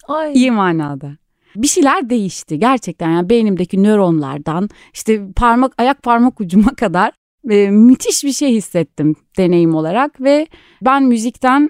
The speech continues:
Speaker 2: e, ortaokuldaki konservatuar sınavını reddederek müzik hayatıma son vermiştim.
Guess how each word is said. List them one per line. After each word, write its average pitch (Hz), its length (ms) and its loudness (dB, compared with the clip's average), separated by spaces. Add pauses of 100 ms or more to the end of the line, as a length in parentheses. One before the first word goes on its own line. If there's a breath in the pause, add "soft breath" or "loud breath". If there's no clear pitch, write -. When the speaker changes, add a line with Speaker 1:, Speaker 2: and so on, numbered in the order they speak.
(120)
Speaker 2:
e, 196 400 0
ortaokuldaki 220 1120 -2
konservatuar 202 760 -4
sınavını 196 640 -2 (100)
reddederek 185 640 0 (240)
müzik 208 280 -4
hayatıma 208 340 -2
son 202 320 -2
vermiştim. 151 540 -4